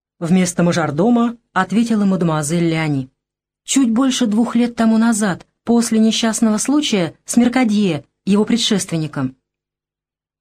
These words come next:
«Опять несчастный случай?» «Но это и в самом деле был несчастный случай, уверяю вас. В тот день не было Кардье, и мажордом согласился помочь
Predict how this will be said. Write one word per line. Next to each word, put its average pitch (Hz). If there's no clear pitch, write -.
«Опять 226
несчастный 170
случай?» 151
«Но 277
это 302
и 294
в 294
самом 285
деле 254
был 165
несчастный 196
случай, 151
уверяю 214
вас. 131
В -
тот 349
день 262
не 254
было 220
Кардье, 220
и 208
мажордом 220
согласился 190
помочь 247